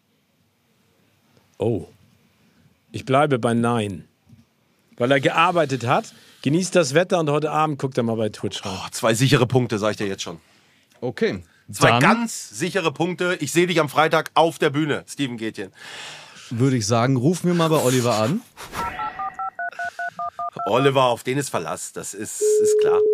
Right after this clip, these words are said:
Speaker 2: Klar hat der die Haare heute schon gewaschen, wenn nicht sogar zweimal.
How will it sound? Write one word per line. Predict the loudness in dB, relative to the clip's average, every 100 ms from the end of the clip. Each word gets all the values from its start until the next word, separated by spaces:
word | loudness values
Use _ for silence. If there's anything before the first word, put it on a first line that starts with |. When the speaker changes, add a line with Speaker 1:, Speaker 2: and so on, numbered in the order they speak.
| 2 2
Speaker 2:
Klar | 0 0
hat | 0
der | -2
die | -8 -2
Haare | -2 -2
heute | -4 -8
schon | -10
gewaschen, | -8 -6 -6 -4
wenn | -4
nicht | -4
sogar | -2 -4
zweimal. | 0 0 0 -4 -12